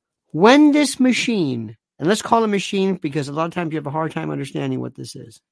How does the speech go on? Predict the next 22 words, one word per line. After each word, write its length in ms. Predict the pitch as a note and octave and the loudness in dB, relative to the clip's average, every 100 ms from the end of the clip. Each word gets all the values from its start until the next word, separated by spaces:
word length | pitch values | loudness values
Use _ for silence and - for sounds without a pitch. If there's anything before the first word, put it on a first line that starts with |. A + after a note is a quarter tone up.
| - | -10
without 260 | C3+ C#3 | -6 -6
saying 240 | - C3 A#2+ | -4 -4 -4
machine. 480 | A2+ - B2 A2 | -6 -10 -14 -10
When 220 | A#2 F#3 G#3 | -2 2 2
this 240 | G#3 - | 2 0
machine, 580 | D#3+ D#3+ - D#3+ A#2 A2+ | -2 -2 -4 -2 -2 -2
this 180 | C3 A#2+ | -4 -4
gizmo, 540 | A2+ C#3 B2 A2+ A2 | -2 -2 -2 -4 -4
this 140 | A2+ | -8
thingamajig, 680 | - C3 A2+ G2+ G2+ G2 F#2 _ _ _ _ _ _ _ _ _ _ - _ _ - - _ | -6 -4 -4 -6 -12 -14 -16 _ _ _ _ _ _ _ _ _ _ -20 _ _ -20 -20 _
when 300 | - F#3+ A#3+ | 4 6 8
it 180 | B3+ - _ - _ _ | 6 2 _ -20 _ _
recognizes 1000 | C#3+ G3+ G3+ F#3 E3 D3 C#3+ B2+ A2+ G#2 | 2 2 4 4 4 4 0 -2 -6 -6
its 220 | - D3 - | -4 -4 0
own 480 | E3+ F3+ F#3 F#3+ F#3 _ _ _ _ - | 4 4 4 2 -4 _ _ _ _ -14
sentience, 680 | - G3+ G3+ F#3 G3 F#3+ F#3+ | -2 0 0 0 -2 -2 -4
its 220 | D3+ C3+ | -8 -4
own 260 | - F#3+ F#3 | 4 6 6
awareness, 760 | D3+ D3+ E3+ F#3 G#3 G#3+ - _ _ _ _ _ _ _ _ _ _ _ _ _ _ _ _ E3 | 2 0 0 0 -4 -6 -14 _ _ _ _ _ _ _ _ _ _ _ _ _ _ _ _ 2
and 180 | F3 | 4
it's 240 | E3 C3 - | 4 0 -10
conscious, 920 | - - F#3+ G#3+ G#3 C4+ C#4 - - | -10 -2 0 0 0 -2 -4 -8 -16